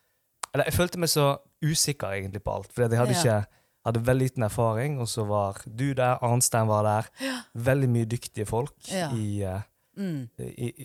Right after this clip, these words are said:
Speaker 1: eh, rundt meg på den tiden der. Men i hvert fall, det var der vi først, eh, ble kjent. Og, ehm, og så holdt Møteboken Norge holdt jo til i disse lokalene et år. Dere fortsatte der.
Speaker 2: Mm.
Speaker 1: Ehm, så det er egentlig i forbindelse med det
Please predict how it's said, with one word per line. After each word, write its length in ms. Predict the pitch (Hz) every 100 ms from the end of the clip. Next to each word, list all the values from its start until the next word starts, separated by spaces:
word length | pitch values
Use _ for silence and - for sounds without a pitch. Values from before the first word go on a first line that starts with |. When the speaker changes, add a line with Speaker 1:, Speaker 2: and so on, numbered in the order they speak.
| 127
Speaker 1:
eh, 320 | 110 110 110
rundt 320 | 110 123 110
meg 120 | 104 98
på 80 | 101
den 100 | 101
tiden 240 | 101 95
der. 160 | 92 107 -
Men 140 | 139 156
i 20 |
hvert 60 | 180
fall, 120 | 151
det 60 | 143
var 80 | 156
der 140 | 160
vi 60 | 123
først, 440 | 143 135 - - 113
eh, 120 | 104
ble 140 | 107
kjent. 460 | 107 131 233 - - _ _ _ _ _
Og, 340 | 151 127 123 120 117
ehm, 840 | 120 117 113 113 113 113 113 117 139 143
og 100 | 117
så 440 | - 139 120 107
holdt 420 | 107 117 - - 107
Møteboken 340 | 120 120 113
Norge 120 | 110 107
holdt 80 | 104
jo 60 | 98
til 340 | - 101 92 - _ _ _ -
i 20 |
disse 220 | 107 101 -
lokalene 420 | 98 104 95 95
et 100 | 113
år. 360 | 139 226 - -
Dere 260 | 110 - 113
fortsatte 520 | 110 - 101 - 101
der. 180 | 131 208 -
Speaker 2:
Mm. 400 | 214 214 175 139 156 _ _ _ _ -
Speaker 1:
Ehm, 640 | 151 151 151 147 147 151 139
så 120 | 160
det 100 | 151
er 40 | 147
egentlig 420 | 139 135 123 131
i 40 |
forbindelse 480 | 131 131 135 117 113
med 120 | 117
det 200 | 120 113